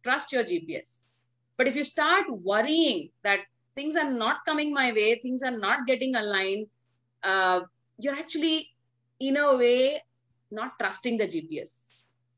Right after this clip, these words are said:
So the G P S is not going to worry, right? But not trusting the G P S is going to give you a lot of stress. So if things are not aligned,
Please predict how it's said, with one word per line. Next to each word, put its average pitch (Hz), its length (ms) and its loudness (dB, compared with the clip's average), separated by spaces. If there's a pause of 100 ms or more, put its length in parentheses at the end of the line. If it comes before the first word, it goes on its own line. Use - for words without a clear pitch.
(580)
So 359 120 -8
the 277 100 -2
G 196 220 -4
P 349 140 4
S 339 100 2
is 349 120 0
not 330 180 4
going 277 140 0
to 247 40 2
worry, 180 340 0
right? 160 280 -4 (280)
But 220 200 0
not 240 280 2
trusting 294 380 0
the 302 80 -4
G 254 220 -2
P 330 100 0
S 277 80 -2
is 277 120 -4
going 277 180 2
to 247 80 -2
give 240 180 -4
you 339 240 4
a - 20 6
lot 277 200 4
of 233 80 0
stress. - 680 -10 (1080)
So 294 180 0
if 214 100 -2
things 302 240 -2
are 339 120 4
not 294 240 2
aligned, 277 380 0